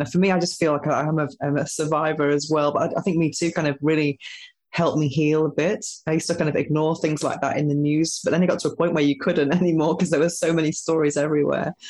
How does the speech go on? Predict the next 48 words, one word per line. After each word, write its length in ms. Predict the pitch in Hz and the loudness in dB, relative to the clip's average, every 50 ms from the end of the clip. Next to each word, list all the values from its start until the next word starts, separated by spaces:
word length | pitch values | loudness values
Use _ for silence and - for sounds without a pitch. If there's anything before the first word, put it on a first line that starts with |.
| - - - - - 180 - _ - | -18 -18 -18 -20 -20 -20 -14 _ -2
you 100 | 160 147 | 0 0
know, 200 | 143 139 139 143 | 2 2 2 0
and 180 | 165 160 170 143 | 0 0 0 0
it 40 | 143 | 0
did, 140 | 160 156 - | 0 0 0
did 180 | - 156 147 - - | 0 -2 -2 -2 -4
kind 140 | - 151 151 | -4 -4 -4
of 80 | 147 - | -4 -2
help 300 | 160 160 156 - - - - | -2 -2 -2 -4 -4 -4 -2
with 160 | 151 147 143 | -2 0 2
them. 240 | 139 135 135 127 131 | 2 2 2 2 0
You 60 | 143 | 0
just 160 | 139 - - | -2 -2 0
realize 320 | 139 143 156 147 147 - - | 0 2 2 2 0 0 0
that 100 | - - | 0 0
everyone 360 | 120 151 147 160 151 143 147 | 2 2 2 2 2 2 0
has 100 | 147 147 | 0 0
gone 240 | - 151 143 139 139 | 0 0 0 0 0
through 260 | - - 143 147 170 | 0 0 2 2 2
something, 580 | 170 - 147 143 139 - 139 131 131 135 147 - _ _ - | 0 -2 -4 -4 -2 0 0 0 0 -2 -4 -6 _ _ -12
some 220 | - - 151 143 - - | -6 -4 -4 -4 -4 -6
type 240 | - - 151 147 - | -4 -4 -4 -2 -2
of 100 | 143 143 | 0 0
abuse 480 | 139 135 143 139 143 147 151 151 - - | 0 0 2 2 2 4 2 0 -2 -2
or 140 | 131 135 | -2 -2
harassment 560 | 139 143 147 151 151 151 - - - 139 151 - | 0 0 0 -2 -2 -4 -4 -4 -2 -2 0 2
in 120 | 147 151 | 2 2
their 140 | 147 147 143 | 2 2 2
lives. 680 | 143 147 143 143 143 139 143 - - - - - - - - - _ _ _ _ _ _ _ _ _ _ _ _ _ _ _ - | 2 2 2 2 0 0 -2 -4 -8 -8 -10 -10 -14 -18 -20 -20 _ _ _ _ _ _ _ _ _ _ _ _ _ _ _ -8
And 120 | - 127 | -6 -4
it 80 | - - | -4 -6
shouldn't 480 | - - - - - - 170 160 139 | -6 -8 -8 -4 -2 0 0 2 2
be 80 | 127 143 | 2 2
normal, 540 | 139 135 135 139 143 139 131 135 147 156 131 | 2 2 2 0 0 0 0 0 -2 -2 0
uh, 140 | - 120 - | -2 -2 -2
as 140 | 139 135 139 | -2 -2 -2
it 120 | 131 - | -2 -2
has 220 | 139 147 143 - - | -2 -4 -6 -4 -4
been. 180 | 139 135 135 | -2 -2 0
And 160 | 131 156 170 | 0 2 2
another 260 | - - 196 220 233 214 | 2 2 2 2 2 2
archetype 540 | 180 196 196 - 185 - 175 170 156 - - - | 2 0 0 -2 -4 -2 -2 -2 -2 -2 -4 -4
that 100 | 139 135 | -4 -4
I 100 | 139 147 | -4 -2
thought 180 | - 165 131 | 0 0 0
was 120 | - 156 - | 0 0 0
very 180 | - 147 143 143 | 0 2 2 2
interesting 580 | 143 143 - 147 - - 135 139 147 160 - | 0 -2 -4 -6 -4 -2 -2 0 0 -2 -4